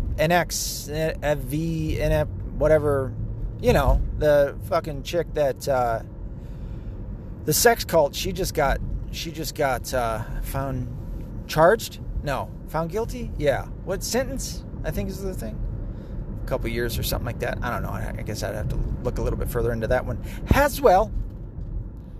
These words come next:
Man, did I fucking pass it? What am I doing on this episode? Just talking shit?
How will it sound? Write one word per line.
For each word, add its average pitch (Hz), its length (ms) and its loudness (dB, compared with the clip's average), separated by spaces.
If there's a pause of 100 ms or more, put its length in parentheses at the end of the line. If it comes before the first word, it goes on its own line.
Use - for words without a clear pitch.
(200)
Man, 196 200 -6
did 170 80 -6
I - 100 -10 (100)
fucking 180 300 -6 (180)
pass 175 360 -2
it? 277 120 -2 (3250)
What 214 100 4
am 302 60 4
I 320 80 6
doing 220 240 4
on 147 140 2
this - 160 -6
episode? - 420 -6
Just - 200 -4
talking 185 460 4
shit? - 360 2